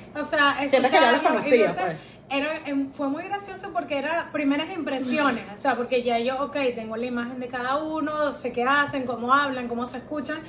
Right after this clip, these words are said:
Speaker 1: pero verlos era como, a uno de los chicos le dije, "Eres más alto de lo que pensaba, eres más delgado de lo que pensaba", al otro chico le dije,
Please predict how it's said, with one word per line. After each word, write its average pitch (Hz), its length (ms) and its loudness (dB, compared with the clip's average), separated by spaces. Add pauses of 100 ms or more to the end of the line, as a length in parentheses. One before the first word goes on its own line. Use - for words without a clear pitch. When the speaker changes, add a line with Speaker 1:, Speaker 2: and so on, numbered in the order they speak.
(360)
Speaker 1:
pero 285 260 4
verlos 277 320 2
era 311 240 -2
como, 311 280 -2 (320)
a - 100 0
uno 285 260 2
de 311 60 0
los 311 120 -2
chicos 294 260 -6
le 294 100 0
dije, 254 260 -2 (280)
"Eres 320 280 -2
más 370 160 -2
alto 359 280 0
de 349 80 4
lo 277 120 0
que 247 80 0
pensaba, 311 720 4
eres 277 220 0
más 311 140 -2
delgado 285 300 2
de 294 60 0
lo 269 60 -4
que 262 80 -4
pensaba", 294 680 0
al 262 100 2
otro 254 200 -2
chico 277 220 -4
le 269 100 0
dije, 262 220 -2